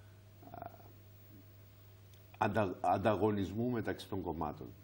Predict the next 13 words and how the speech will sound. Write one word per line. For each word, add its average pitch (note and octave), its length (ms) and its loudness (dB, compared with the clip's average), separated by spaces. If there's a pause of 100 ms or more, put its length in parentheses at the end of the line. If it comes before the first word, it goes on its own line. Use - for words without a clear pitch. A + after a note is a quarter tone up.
(320)
Είναι B2+ 220 -2
μια A#2 340 0 (380)
πολιτική G#2 520 0
υπόθεση, F3 600 -2 (240)
πάνω - 140 4
απ' - 100 0
όλα G#2 160 4
είναι G#2 160 2
μια G#2 220 0
ηθική G#2+ 300 -4
και F#2+ 140 -6
κοινωνική F2 420 -4
υπόθεση, G2+ 520 -4